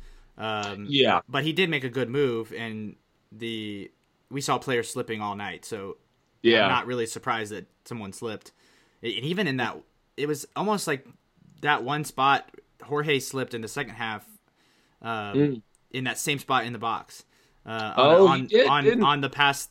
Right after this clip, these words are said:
Speaker 1: you know, that where Jake did the fl-, the fancy
Speaker 2: Yeah.
Speaker 1: flick around, uh,
Speaker 2: Hmm.
Speaker 1: and then played it in, and it would have landed right at Jorge's feet if he hadn't have slipped.
Speaker 2: Yep.
Speaker 1: Um, so that
Speaker 2: That's a good
Speaker 1: something
Speaker 2: point.
Speaker 1: about that area of the field, I don't know. Um,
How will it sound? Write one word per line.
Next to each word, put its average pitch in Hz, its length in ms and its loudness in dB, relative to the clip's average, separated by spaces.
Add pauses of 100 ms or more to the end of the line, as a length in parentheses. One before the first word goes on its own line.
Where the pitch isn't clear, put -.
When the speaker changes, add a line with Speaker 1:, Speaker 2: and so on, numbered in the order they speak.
Speaker 1:
you 135 120 -6
know, 123 100 -4
that 117 140 -8
where 123 120 -2
Jake 127 320 -4
did 123 140 -8
the 113 80 -8
fl-, 120 220 -12
the 120 120 -10
fancy 156 300 2
Speaker 2:
Yeah. 156 100 2
Speaker 1:
flick 131 200 -4
around, 117 380 -4 (600)
uh, 113 300 -2
Speaker 2:
Hmm. 214 60 6
Speaker 1:
and 127 120 2
then 107 80 -8
played 135 240 0
it 120 100 0
in, 123 260 -2
and 110 260 -8 (100)
it 110 140 -8
would 135 140 -4
have 113 140 -4 (360)
landed 120 340 -4
right 120 180 -2
at 113 80 -6
Jorge's 117 360 -6
feet 123 240 -6
if 107 100 -8
he 113 80 -8
hadn't 104 160 -6
have 101 60 -14
slipped. - 460 -12 (560)
Speaker 2:
Yep. 120 200 2
Speaker 1:
Um, 95 300 -12 (1200)
so - 160 -8
that 139 160 4
Speaker 2:
That's - 100 -2
a - 40 2
good 131 80 -2
Speaker 1:
something 175 200 -2
Speaker 2:
point. 208 60 2
Speaker 1:
about 165 220 2
that 156 200 0
area 135 300 0
of 117 80 -8
the 117 80 -8
field, 123 260 -4
I 120 60 -4
don't 151 160 -6
know. 123 360 -4 (580)
Um, 107 480 -8